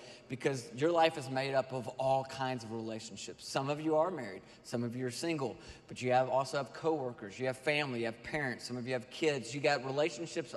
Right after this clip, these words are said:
all around you, and there's conflict in all of that.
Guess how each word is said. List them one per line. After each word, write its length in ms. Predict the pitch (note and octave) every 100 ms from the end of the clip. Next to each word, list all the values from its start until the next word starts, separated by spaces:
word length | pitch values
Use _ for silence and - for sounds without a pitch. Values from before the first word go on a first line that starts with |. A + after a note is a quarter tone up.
| -
all 400 | C3+ C#3 D3 C#3+
around 480 | B2+ B2+ C3+ C#3+ C3
you, 240 | A#2 A2+ A2 - - - - -
and 100 | C#3+
there's 140 | D3
conflict 500 | - C4+ B3+ E3 D3+
in 80 | D#3
all 240 | C#3 C#3 B2
of 80 |
that. 240 | G2 F#2+